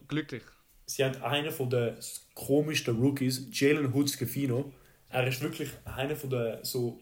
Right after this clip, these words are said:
Speaker 2: du weißt nicht, was er erwartet von ihm. Vielleicht wird er ein neuer Caruso wie, oder er wird ein neuer Flop of the Year oder so. Er ist einer, wo du so,
Speaker 1: Mhm.
Speaker 2: er ist, glaub, recht, er ist sehr jung und, äh, er ist wieder mal so ein, so ein Project und so. Und gut,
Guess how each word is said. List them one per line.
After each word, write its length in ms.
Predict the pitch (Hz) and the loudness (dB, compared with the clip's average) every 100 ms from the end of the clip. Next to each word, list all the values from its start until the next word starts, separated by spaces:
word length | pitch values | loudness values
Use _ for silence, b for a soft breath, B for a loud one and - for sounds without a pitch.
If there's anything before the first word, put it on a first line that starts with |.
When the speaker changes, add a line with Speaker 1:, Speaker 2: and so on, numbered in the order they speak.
| - | -14
Speaker 2:
du 140 | - | -4
weißt 240 | 120 151 143 | 0 0 -2
nicht, 120 | 135 | -4
was 200 | 127 131 | -4 -2
er 60 | 113 | -2
erwartet 360 | 123 139 135 | 0 0 -2
von 140 | 127 127 | -4 -4
ihm. 60 | |
Vielleicht 360 | 123 135 139 131 | -2 -4 -4 -4
wird 160 | 131 | -4
er 60 | 120 | -2
ein 20 | |
neuer 180 | 123 127 | -2 -2
Caruso 460 | 127 123 139 143 120 | 0 0 2 2 2
wie, 220 | 123 117 | 0 0
oder 300 | 135 131 127 | 0 2 2
er 80 | 123 | 0
wird 160 | 123 | -4
ein 60 | 120 | -4
neuer 280 | 120 120 113 - B B B B - 185 | -2 -2 -2 -6 B B B B -18 -4
Flop 280 | - 135 131 | 4 4 4
of 140 | 113 | -4
the 80 | 117 | -4
Year 160 | 123 135 | 2 2
oder 80 | 123 | 2
so. 280 | 117 120 B B B B | -2 -4 B B B B
Er 160 | - 123 | -4 -2
ist 100 | 123 | 0
einer, 240 | 131 143 | 0 0
wo 60 | 127 | -2
du 140 | 120 | -4
so, 200 | 117 123 113 | -2 0 0
Speaker 1:
Mhm. 160 | 107 | 0
Speaker 2:
er 120 | 123 | 0
ist, 240 | 127 - - | 0 -2 -2
glaub, 320 | 127 120 - - 127 | 0 0 -2 -8 -6
recht, 240 | 127 - | -4 -8
er 140 | - 127 | -8 -6
ist 140 | 123 | -2
sehr 140 | 143 | 0
jung 300 | 131 135 139 | 2 2 2
und, 240 | 123 113 117 | 0 0 2
äh, 300 | 113 110 110 B B B B B - | 2 2 -2 B B B B B -6
er 160 | 117 | -4
ist 140 | 113 117 | -4 -2
wieder 140 | 120 | 0
mal 120 | 113 | 2
so 140 | 113 113 | 2 0
ein, 140 | 110 | 0
so 140 | 113 | -2
ein 80 | 110 | -2
Project 340 | 110 120 120 113 | 2 2 2 -4
und 100 | 120 | -8
so. 420 | - 120 120 120 120 | -2 0 0 -2 -6
Und 380 | - 110 107 107 - - - - - - - | -8 -8 -8 -8 -8 -8 -8 -8 -10 -14 -8
gut, 300 | 123 117 - | -4 -4 -6